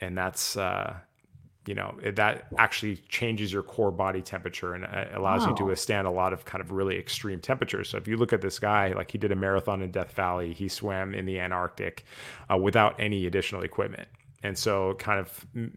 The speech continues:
Speaker 1: makes you think about what our bodies are capable of, 'cause there's, uh, I think our circulatory system has enough wiring and plumbing to get to circle the globe. And so we have a lot of ways to distribute heat and cold, uh, but we've,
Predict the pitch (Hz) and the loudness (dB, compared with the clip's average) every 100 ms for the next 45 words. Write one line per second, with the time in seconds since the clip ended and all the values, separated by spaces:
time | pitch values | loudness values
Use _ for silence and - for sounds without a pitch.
0 | - 117 - 101 135 117 98 95 95 95 | 0 0 2 0 2 2 2 2 2 2
1 | 98 98 - - - - - 117 101 107 | 2 2 -4 -18 -18 -6 4 6 10 10
2 | 104 104 - 165 131 107 101 95 92 104 | 8 2 2 2 2 2 4 4 2 -2
3 | 95 107 101 - 104 92 104 101 113 101 | 0 0 0 -2 -4 -2 -2 -2 0 0
4 | 92 - 107 104 95 - 95 - 98 98 | 0 0 0 0 0 0 0 0 -4 -2
5 | 87 95 92 92 87 - - 113 98 104 | 0 0 0 -2 -4 -8 -14 -2 4 6
6 | 104 98 95 87 - 120 107 98 - 95 | 6 2 0 -4 0 2 4 0 -2 -2
7 | 95 - - - - 113 101 95 95 92 | 0 -2 -6 -12 -4 -2 0 0 -2 0
8 | 101 95 104 - - - 95 107 104 98 | 2 2 -2 -6 -16 -12 -4 0 2 2
9 | 117 117 123 139 107 117 113 - 98 95 | 4 4 4 4 4 2 2 -2 -4 -4
10 | - 117 95 92 - 107 104 98 92 135 | 0 0 0 -4 -6 -6 -4 -6 -2 4
11 | 123 98 95 - - - - - 92 92 | 4 4 -2 -12 -18 -18 -12 -2 0 2
12 | 98 104 104 98 - | 2 4 4 2 -2